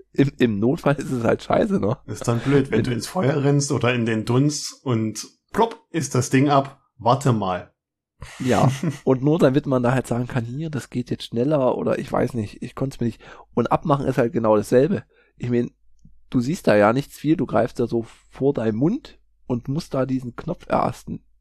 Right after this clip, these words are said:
Speaker 1: ertasten. Vielleicht hat
Speaker 2: Okay.
Speaker 1: man dann irgendwann mal die Routine drin, aber so oft nimmt man's ja nicht. Also das hat mich echt angefickt.
Speaker 2: Ist
Speaker 1: Äh,
Speaker 2: das jetzt eine
Speaker 1: angenervt.
Speaker 2: genormte Sache mit dieser nicht klickenden Steckverbindung?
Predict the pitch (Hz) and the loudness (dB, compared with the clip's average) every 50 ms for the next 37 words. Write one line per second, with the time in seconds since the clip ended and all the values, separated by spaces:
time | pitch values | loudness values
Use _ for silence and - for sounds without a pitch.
0 | _ - - - - - 107 - - - - - _ _ - - - - - - | _ -8 -8 -4 -2 -4 -4 -4 -6 -16 -16 -16 _ _ -20 -20 -20 -20 -20 -20
1 | _ _ _ - 110 104 - 131 - 135 120 113 110 - - 127 127 127 123 127 | _ _ _ 2 2 2 2 0 0 0 0 0 0 0 0 0 0 0 0 0
2 | 123 120 123 120 104 104 104 - - 127 120 113 - 120 147 196 208 - 202 208 | 0 2 2 0 0 0 -2 -2 -2 0 0 0 0 0 0 0 0 -4 -2 -4
3 | 208 - - 127 156 - - 139 147 160 135 113 107 - - 107 113 135 - - | -4 -2 -2 -2 -2 -4 -6 -8 -8 -6 -6 -6 -4 -2 -4 -4 -4 -4 -10 -12
4 | - _ _ _ - - 107 113 139 156 - 143 123 113 - - - 131 - - | -18 _ _ _ -4 -4 0 0 0 0 0 -2 -4 -4 -4 -2 -2 -2 -2 -4
5 | _ _ _ _ _ _ - - 127 - - - - - - _ - - 117 - | _ _ _ _ _ _ -6 -6 -4 -4 -4 -4 -6 -10 -10 _ -8 -8 -4 -2
6 | - 120 - - 120 110 104 185 190 113 107 - 113 98 95 92 95 107 151 143 | 0 0 0 0 0 -2 0 0 0 0 0 0 0 0 0 -2 -2 -4 -4 -4
7 | 180 165 - - 127 127 127 - - 202 175 160 151 151 - 143 135 139 139 135 | -4 -4 -2 0 0 0 0 -2 -4 -2 -2 -2 -4 -4 -6 -6 -4 -2 -2 -2
8 | 135 135 139 143 143 - _ _ _ _ _ _ - 131 135 147 143 - - - | -2 -4 -6 -8 -12 -14 _ _ _ _ _ _ -4 -2 -2 -2 -4 -6 -4 -2
9 | 139 139 147 151 147 147 139 135 - 143 143 - - 160 139 147 147 151 160 170 | 0 0 0 0 0 0 0 0 -2 -4 -4 -2 -4 -2 0 0 0 0 0 -2
10 | 175 180 - _ | -4 -4 -8 _